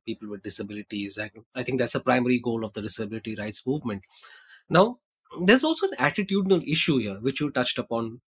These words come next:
from time to time during our conversation. Could you expand a little bit on that and, uh, how that leads to the denial of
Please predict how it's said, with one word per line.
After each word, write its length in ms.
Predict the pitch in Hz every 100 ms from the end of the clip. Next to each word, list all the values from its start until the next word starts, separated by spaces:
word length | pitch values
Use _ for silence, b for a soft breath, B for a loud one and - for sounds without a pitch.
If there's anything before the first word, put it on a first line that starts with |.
| _
from 220 | - 110 107
time 200 | 107 107
to 80 | 107
time 240 | 110 104
during 200 | 104 104
our 80 | 107
conversation. 540 | 101 104 107 113 113 127
Could 120 | 233
you 60 | 240
expand 400 | - 131 143 170
a 80 |
little 240 | 127 127 139
bit 200 | 135 131
on 180 | 117 113
that 200 | 127 - B B B
and, 320 | 143 170 190
uh, 220 | 160 147 139 _ _ -
how 180 | - 247
that 240 | 226 202 131
leads 220 | 165 165
to 80 | 156
the 120 | 143
denial 400 | 120 113 123
of 100 | 143